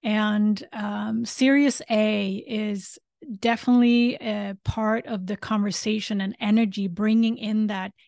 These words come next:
invitation to us to speak our truth from within. Cancer is our home, our, uh, deepest self. Uh, so what is your song? What is your inner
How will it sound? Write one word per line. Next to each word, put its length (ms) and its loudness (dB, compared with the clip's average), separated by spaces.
invitation 800 0
to 160 -12
us 220 -10
to 120 -6
speak 600 -2
our 180 0
truth 600 -4
from 420 -4
within. 680 -6
Cancer 680 -2
is 260 -6
our 180 -4
home, 580 4
our, 300 -2
uh, 380 -4
deepest 580 0
self. 720 -2
Uh, 440 -6
so 480 2
what 340 -2
is 300 -4
your 260 -2
song? 640 -6
What 160 0
is 380 -2
your 300 0
inner 560 0